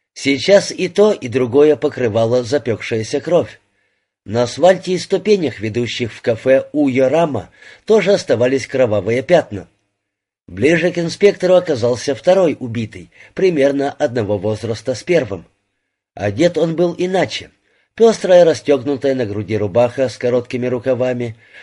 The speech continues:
шорты, а поверх них белый передник. На вывернутой при падении шее нелепо сверкала золотая цепь с амулетом в виде ладошки с глазом.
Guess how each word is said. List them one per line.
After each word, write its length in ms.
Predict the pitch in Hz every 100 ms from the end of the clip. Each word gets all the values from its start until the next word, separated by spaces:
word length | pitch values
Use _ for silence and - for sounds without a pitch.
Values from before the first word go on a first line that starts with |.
| -
шорты, 600 | - 190 175 165 170 - _ - - -
а 140 | 156
поверх 400 | 196 196 190 -
них 360 | 220 214 - 123
белый 380 | 104 135 139
передник. 600 | 135 180 170 95 87 - _ _ -
На 200 | 107 127
вывернутой 720 | 190 214 202 190 175 185 175
при 180 | 175 165
падении 540 | 143 113 120 117 120
шее 540 | - 151 156 151 131 110
нелепо 480 | 139 151 170 170 180
сверкала 500 | - 165 175 165 160
золотая 640 | 131 110 104 113 113 113
цепь 380 | - 131 131 - - -
с 120 | -
амулетом 640 | - 185 165 127 120 127 123
в 40 |
виде 300 | 107 104 107
ладошки 500 | 98 98 117 110 147
с 80 | 120
глазом. 480 | 160 170 120 80